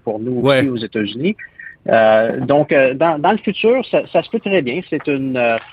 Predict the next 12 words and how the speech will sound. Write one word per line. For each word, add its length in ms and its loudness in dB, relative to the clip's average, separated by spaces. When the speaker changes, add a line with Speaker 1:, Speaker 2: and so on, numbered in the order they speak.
Speaker 1:
une, 220 -6
une, 280 -2
une, 420 -2
une 160 -2
possibilité, 800 0
c'est 140 -2
une 140 2
option 400 0
pour 200 -4
une 120 -8
grande 280 -2
entreprise 600 -6